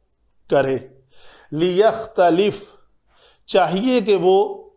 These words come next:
اختلاف کرے، لیختلفا، چاہیے کہ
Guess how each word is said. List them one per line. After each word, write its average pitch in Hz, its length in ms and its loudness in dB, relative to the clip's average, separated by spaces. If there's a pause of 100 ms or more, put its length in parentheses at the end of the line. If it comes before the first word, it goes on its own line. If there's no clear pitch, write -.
(100)
اختلاف 147 680 -2
کرے، 123 240 -10 (560)
لیختلفا، 175 1500 0 (600)
چاہیے 185 600 0
کہ 220 180 0